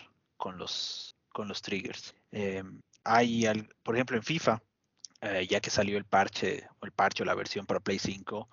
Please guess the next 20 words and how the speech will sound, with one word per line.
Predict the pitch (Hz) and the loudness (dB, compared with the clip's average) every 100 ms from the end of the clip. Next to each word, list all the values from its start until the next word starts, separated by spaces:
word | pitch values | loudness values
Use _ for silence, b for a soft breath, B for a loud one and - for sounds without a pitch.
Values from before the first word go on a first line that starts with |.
| b b - | b b 2
a-, | 110 | 4
aumentaron | - 120 117 110 131 139 120 | 6 4 2 6 8 8 6
algunas | 104 113 113 107 - - - - | 0 -2 -4 -4 -6 -14 -8 0
características | 101 - 101 107 123 113 - | 0 0 -2 -4 -6 -8 -4
para | - 143 | -2 -2
los, | - - - _ | -4 -10 -12 _
los | 120 107 | -6 0
gatillos, | 98 - 107 113 151 - - _ _ | 0 0 -2 -2 -2 -4 -10 _ _
ah, | - 107 98 92 90 - _ - | -2 0 0 -4 -6 -12 _ -4
y | 123 123 | 4 6
es-, | - - - _ _ - | 6 4 0 _ _ -2
escuchas | 127 - - - 175 - 147 - | 0 2 -2 0 2 6 6 6
cómo | 135 127 | 2 0
los | 113 | 0
engranajes | 113 107 92 101 110 110 | -2 0 0 0 -2 -2
se | 110 | -4
están | - 104 101 | -2 -4 -4
moviendo | 95 101 104 101 98 | -6 -4 -4 -4 -8
mientras | 92 - 95 - | -8 -8 -6 -2
juegas. | 101 98 - - | 0 0 -2 -4